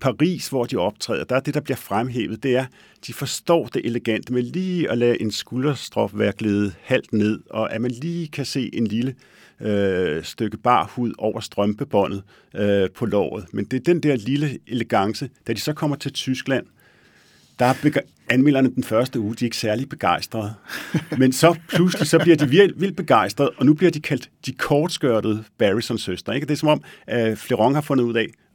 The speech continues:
okay, der skal noget mere til her. Og der har Brandes i, øh, sin, øh, øh, bog om Berlin, da han var i Berlin,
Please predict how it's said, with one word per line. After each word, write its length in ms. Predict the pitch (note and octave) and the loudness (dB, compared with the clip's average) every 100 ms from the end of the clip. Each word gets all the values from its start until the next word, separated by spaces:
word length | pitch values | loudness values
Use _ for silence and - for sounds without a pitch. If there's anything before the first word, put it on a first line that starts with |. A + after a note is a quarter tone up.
| - | 0
okay, 440 | A#2+ A2+ G#2+ A2+ - _ _ - | 0 2 0 -2 -6 _ _ -2
der 80 | C3 | 0
skal 180 | - | 2
noget 440 | C3 B2 B2 A2 A2+ | 2 4 4 2 2
mere 220 | A#2+ C#3 | 0 2
til 180 | - B2+ | 0 -2
her. 200 | A#2 A2+ - _ | 0 -2 -6 _
Og 120 | - - | -2 0
der 60 | |
har 120 | C#3 E3+ | 2 2
Brandes 580 | - G2 D3 D#3+ D3 - | 2 2 4 2 -2 -6
i, 400 | C3 A#2 A2+ A2 | -2 0 2 2
øh, 340 | G#2 G2+ G#2 G2 | 2 0 -2 -4
sin, 480 | - A#2 G2+ F2 F#2 | -4 -2 -2 -2 -10
øh, 240 | G#2 F#2 F2+ D#2+ - - - - | -8 -6 -6 -8 -14 -20 -20 -18
øh, 220 | - E2 - | -14 -14 0
bog 280 | B2+ B2 - | 0 0 -2
om 260 | A#2+ G2+ - | -2 -2 -2
Berlin, 400 | G#2 F#2 A#2 - | -2 0 -2 -4
da 180 | - G#2+ | -4 -4
han 240 | F#2 G2+ | -4 -2
var 120 | G2+ | -2
i 80 | G#2 | -2
Berlin, 400 | G2+ F2+ A2 - | -4 -4 -4 -6